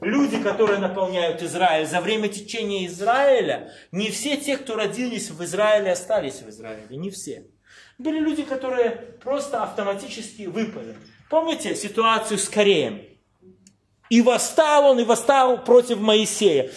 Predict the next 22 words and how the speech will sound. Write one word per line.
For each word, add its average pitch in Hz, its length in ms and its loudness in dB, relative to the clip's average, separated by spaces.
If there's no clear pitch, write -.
Были 349 280 8
таких 302 400 2
полно 277 340 4
людей, 202 500 2
которые 302 520 0
просто 311 840 0
выпадали, 220 800 0
выпадали 254 800 0
из - 220 -12
народа 190 580 -4
Израиля. 147 640 -4
И 208 100 2
вот, 285 380 6
когда 240 360 0
приходит 254 560 -4
полнота 220 480 2
времени, 170 680 -4
приходит 247 480 0
Иешуа. 226 520 0
Теперь, - 600 -4
в 269 400 2
Луке, 254 480 -4